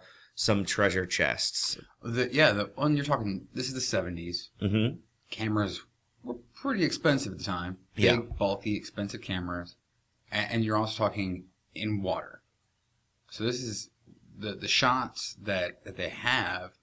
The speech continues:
Speaker 2: super grainy. You know, they're not high def or anything like that. But <laughs> there's one that, um, it's like a layer of, like a,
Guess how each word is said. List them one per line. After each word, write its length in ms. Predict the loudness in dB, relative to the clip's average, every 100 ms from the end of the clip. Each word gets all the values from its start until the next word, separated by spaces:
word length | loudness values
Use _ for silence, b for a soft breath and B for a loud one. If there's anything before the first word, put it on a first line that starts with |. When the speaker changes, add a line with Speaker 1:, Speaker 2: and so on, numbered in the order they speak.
| _ _ _ _
Speaker 2:
super 340 | -10 -6 -4 0
grainy. 580 | 2 4 4 2 0 -4 _ _ _ -20 _ -20 -10
You 340 | -10 -2 0
know, 100 | 0
they're 80 | 0
not 280 | 2 2 0 -8 _ -14
high 380 | -6 -2 -2
def 380 | 0 2 2 2
or 100 | -2
anything 320 | 0 0 0 0
like 200 | 0 -2
that. 280 | -4 -4 -8 _ _ _ _ _ _ _ _
But 140 | -8 -4
<laughs> 0 |
there's 320 | 0 2 2
one 640 | 0 2 2 2 0 -4 b b b b _ _
that, 420 | -2 2 2 0 _ _ _ _ -8
um, 480 | -4 -4 -4 -6 -12 _ _
it's 120 | -10
like 100 | -8
a 40 | -6
layer 320 | -2 2 2
of, 140 | 0 -8 -18
like 120 |
a, 60 | -14